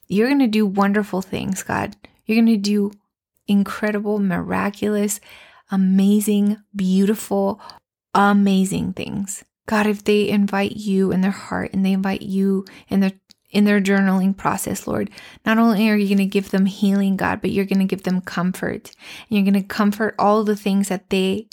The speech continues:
need comfort in. And you're gonna encourage them and empower them to move forward, move forward in their lives and to stop seeing their past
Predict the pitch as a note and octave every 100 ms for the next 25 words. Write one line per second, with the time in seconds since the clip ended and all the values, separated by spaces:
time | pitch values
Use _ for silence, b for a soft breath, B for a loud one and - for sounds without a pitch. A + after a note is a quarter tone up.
0 | G#3 F#3+ F3+ F3+ - F#3+ F#3+ - G3 -
1 | G3+ G3 G3+ _ B B B B G#3 G3+
2 | G#3 G3 G3+ - - G#3+ G#3 - G3+ G3
3 | F#3+ F#3 - - G3 G#3+ G#3+ G3 F#3 F#3+
4 | G#3+ G3 G3+ G#3 A3 G#3+ - B - -
5 | G3+ G3 F3 G#2 B2 G3+ b b b G#3+
6 | G#3+ - G#3+ G3+ G3+ G3 F#3 F#3+ F#3 F3+
7 | F#3 G3 F3+ F#3+ G3 - - G3+ G#3 -
8 | G#3 G3 F#3+ F#3 - F#3 G3 A3+ -